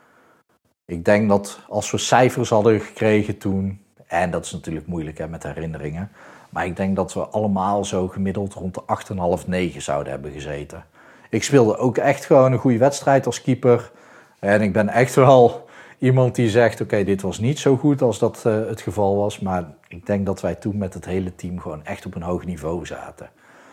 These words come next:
En dat gaf natuurlijk een rush, want we hadden in de kwartfinales, ja, de nac C één landelijk verslagen.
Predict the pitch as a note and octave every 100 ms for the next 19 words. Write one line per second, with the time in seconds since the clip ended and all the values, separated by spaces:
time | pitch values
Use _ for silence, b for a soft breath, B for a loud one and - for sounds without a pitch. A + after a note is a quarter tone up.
0 | b b b b - B2+ A#2+ A#2+ A2+ -
1 | B2 G#2+ - A#2 B2+ A2 G2+ A2+ G#2 C3+
2 | A#2+ - - G#2+ G#2+ G#2 G2 G#2 - -
3 | D3+ C#3+ D3 B2+ - C#3+ B2 A#2+ A#2+ B2
4 | E3 E3+ - b b b b b b b
5 | _ - F#2+ E2+ F#2 G2 G#2+ G#2 - -
6 | _ - - A2 G2+ F#2+ G2+ G#2 G2+ A2+
7 | C3+ G#2 D#2 D#2 - _ - - - A2+
8 | A2 D2+ D#2+